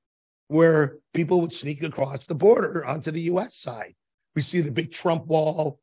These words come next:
we see the lower Biden wall, and it just, it's just interesting that there's, I mean, there's all kinds of politics. I tried to sense what's the heart of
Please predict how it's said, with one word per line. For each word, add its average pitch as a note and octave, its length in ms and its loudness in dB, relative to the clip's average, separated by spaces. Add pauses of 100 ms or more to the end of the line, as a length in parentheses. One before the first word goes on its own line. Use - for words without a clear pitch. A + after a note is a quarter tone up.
(160)
we B2+ 60 -4
see D3+ 160 -2
the C#3 160 -6
lower D#3+ 260 0
Biden D3 440 0 (240)
wall, E3 400 -4 (300)
and D#3+ 180 -2
it C3 120 -12
just, F3 300 -2 (160)
it's - 160 -2
just G#3 160 0
interesting F3+ 720 2 (240)
that F3 160 4
there's, F3+ 260 2 (360)
I D#3+ 80 4
mean, G#3 120 6
there's G#3 160 4
all G3+ 240 4
kinds G#3+ 240 2
of D#3+ 120 -6
politics. F3 420 0
I F3+ 80 -4
tried B3 260 0
to C4+ 60 -12
sense - 400 -4 (240)
what's - 300 2
the - 80 -6
heart E3 260 -2
of D#3 180 -2